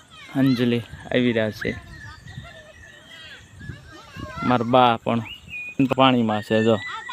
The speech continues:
પંખો ને મશીન પાણીમાં પડ્યું છે.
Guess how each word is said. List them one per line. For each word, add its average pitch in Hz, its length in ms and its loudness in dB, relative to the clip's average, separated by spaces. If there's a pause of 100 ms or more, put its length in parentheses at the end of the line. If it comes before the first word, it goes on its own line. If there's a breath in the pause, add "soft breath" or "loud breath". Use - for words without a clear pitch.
(340)
પંખો 131 360 2
ને 117 80 -2
મશીન 123 380 2 (640)
પાણીમાં 123 400 2
પડ્યું 123 240 0
છે. 127 180 0